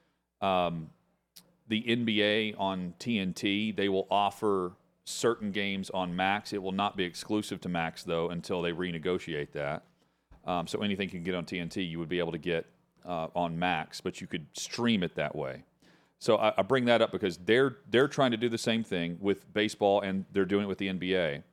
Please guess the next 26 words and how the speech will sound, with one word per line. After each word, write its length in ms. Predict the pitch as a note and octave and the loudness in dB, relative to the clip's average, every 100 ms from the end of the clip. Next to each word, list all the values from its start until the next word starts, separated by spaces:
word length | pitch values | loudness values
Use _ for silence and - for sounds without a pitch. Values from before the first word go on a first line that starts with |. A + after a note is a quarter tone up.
| _ _ _ _ _ | _ _ _ _ _
You 140 | G2+ | -2
have 220 | G2+ G2+ F2+ | 4 4 4
E 100 | A#2 | 0
S 100 | - | 0
P 200 | A2+ A2+ | -2 0
N 240 | A2+ G#2+ | 0 -2
and, 220 | G2 F2+ F2 | -4 -4 -4
and 220 | F#2 D#2+ | -6 -2
Disney 300 | A2+ A2+ A2 | 0 0 0
saying 320 | G#2 G#2 G2+ F#2 | -2 -2 -2 -2
this 380 | F2+ F2 - - | -2 -2 -6 -6
with 120 | F#2 | -2
Iger. 440 | F2+ F2+ D#2+ D#2+ E2+ _ _ _ _ _ | 2 2 0 -6 -6 _ _ _ _ _
And 120 | G#2 | 0
then 140 | B2 | 2
you 80 | E3 | 4
have 160 | D#3 C3+ | 2 2
the 100 | C3 | 0
N 80 | B2+ | 0
F 160 | A2 | 2
L, 240 | C#3 C#3 A#2+ | 4 6 4
who 200 | A2 A2+ | 2 2
has, 280 | A2+ G#2 - | 2 2 0
on 220 | G#2+ G2+ F#2+ | 0 0 2
their 340 | C3+ F3 D#3 | 4 4 0
end, 400 | A#2 G2 F2+ F#2 | -2 -2 -4 -6